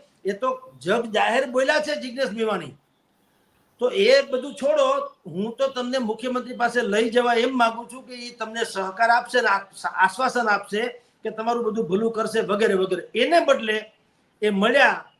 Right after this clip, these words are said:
હેલો હાય કર્યા, બધું જમ્યા, કાર્યવાહી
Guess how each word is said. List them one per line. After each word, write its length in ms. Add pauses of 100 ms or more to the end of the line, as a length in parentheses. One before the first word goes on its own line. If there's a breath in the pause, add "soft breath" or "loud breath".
(220)
હેલો 220
હાય 140
કર્યા, 480 (280)
બધું 140
જમ્યા, 300
કાર્યવાહી 360